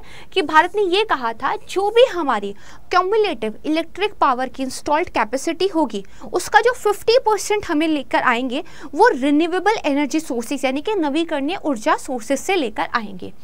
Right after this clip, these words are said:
ठीक है। तो इसीलिए इंपॉर्टेंट है कि हम रिन्यूएबल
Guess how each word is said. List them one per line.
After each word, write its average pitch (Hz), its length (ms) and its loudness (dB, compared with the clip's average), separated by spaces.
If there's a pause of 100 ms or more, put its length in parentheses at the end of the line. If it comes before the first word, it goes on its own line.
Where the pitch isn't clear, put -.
(320)
ठीक 381 140 0
है। 466 80 0 (260)
तो - 100 -4 (140)
इसीलिए 480 560 2
इंपॉर्टेंट 277 640 0
है 294 180 -4
कि 359 120 -4
हम 320 240 -2
रिन्यूएबल 285 480 0